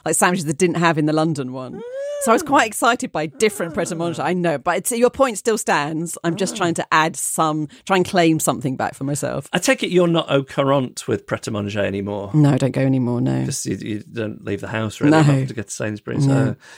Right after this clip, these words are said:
Speaker 2: So, uh, I have some thoughts, but I'll, I'll save them for somebody
Speaker 1: Okay.
Speaker 2: else then.
Speaker 1: Okay.
Speaker 2: Um,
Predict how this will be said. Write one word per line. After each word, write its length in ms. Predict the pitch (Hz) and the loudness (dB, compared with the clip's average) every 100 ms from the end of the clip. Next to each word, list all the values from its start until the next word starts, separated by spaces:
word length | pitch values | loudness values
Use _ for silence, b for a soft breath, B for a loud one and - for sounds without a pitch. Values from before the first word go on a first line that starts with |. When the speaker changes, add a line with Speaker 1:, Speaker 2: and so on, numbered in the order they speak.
| B | B
Speaker 2:
So, 60 | 123 | -2
uh, 100 | 117 123 | 0 0
I 40 | |
have 120 | 113 | -4
some 140 | - 101 | -6 -6
thoughts, 320 | 107 98 - | -6 -6 -8
but 200 | 120 123 | -10 -10
I'll, 160 | 101 - | -10 -12
I'll 80 | - | -14
save 240 | - 98 98 | -10 -10 -10
them 100 | - | -4
for 60 | |
somebody 240 | - 214 123 | 0 2 0
Speaker 1:
Okay. 80 | |
Speaker 2:
else 180 | 98 - | -4 -8
then. 160 | 107 98 - | -10 -4 -2
Speaker 1:
Okay. 320 | - 226 143 | 2 2 4
Speaker 2:
Um, 480 | 127 135 135 131 | 6 6 4 2